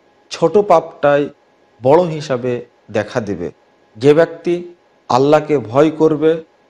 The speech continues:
এবং আল্লাহ রাব্বুল আলামিনকে সাক্ষী রেখে কাজ করবে, ওই ব্যক্তি কখনো পাপের সাথে সংশ্লিষ্ট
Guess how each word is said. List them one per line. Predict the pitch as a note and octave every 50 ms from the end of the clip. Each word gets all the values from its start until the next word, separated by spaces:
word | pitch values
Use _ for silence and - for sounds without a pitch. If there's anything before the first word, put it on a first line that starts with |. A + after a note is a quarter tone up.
| _ _ -
এবং | C3 D3 D3+ E3 E3+ E3+ F3 A3 - _ _ _ _ _ _ _ -
আল্লাহ | - B2+ C#3+ D#3 E3 E3+ E3 E3+
রাব্বুল | E3+ D#3+ D3 C3+ B2+ D3+ D3 C#3+
আলামিনকে | C3+ C3 B2+ B2+ D3 D#3+ E3+ E3 D#3+ D#3+ - - E3 E3 E3 E3 E3 _ _ _ _ _ _ -
সাক্ষী | - - - E3 E3+ - - - - A#3+
রেখে | G#3+ A3 G3+ - F3+
কাজ | D#3+ - - D3+ D3+ D3+ -
করবে, | - - D#3 C#3 C#3 B2 C#3+ C#3+ - - _ _ _ _ _ _ _ _ _ -
ওই | - D3 D3+
ব্যক্তি | C#3+ D3+ D3+ D3 D3+ - - C#3 C3+
কখনো | - C3 B2+ C3 C3 B2+ B2+ B2+ B2+ B2+ _ _ _ _ _ _ -
পাপের | B2 A#2 A#2 - E3
সাথে | - - - D3 C#3 _ - C3+ C3 C3+ - _ _ _ _
সংশ্লিষ্ট | - - - A#2 A#2+ A#2 - - C#3 C3 B2 - _ -